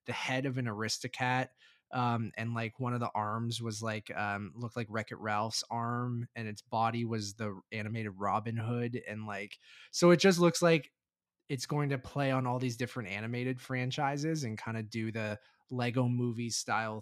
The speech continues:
thing or, um, that kinda, that stuff. And I, I think it just, it looks really, really funny and, um, just a completely different route than I was expecting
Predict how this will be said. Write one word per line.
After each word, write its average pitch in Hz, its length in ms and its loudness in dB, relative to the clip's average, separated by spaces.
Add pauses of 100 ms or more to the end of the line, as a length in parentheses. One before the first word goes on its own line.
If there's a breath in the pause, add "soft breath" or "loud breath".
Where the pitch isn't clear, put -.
(120)
thing 107 440 -2
or, 98 520 -4 (480 loud breath)
um, 95 580 -4 (160)
that 101 300 -2
kinda, 87 300 -8 (220)
that 90 140 -10
stuff. - 320 -4
And 123 100 -2
I, 127 200 4
I 147 40 4
think 156 200 2
it 143 80 4
just, 123 340 -2
it 131 120 -4
looks 135 280 -2
really, 113 480 -4
really 104 300 -6
funny 143 560 0
and, 101 520 -4 (100)
um, 85 760 -6 (840)
just 160 240 2
a 147 80 0 (180)
completely 185 520 6
different 156 300 2
route 117 220 -2
than 98 120 -8
I 98 60 -8
was 98 120 -8
expecting 95 520 -12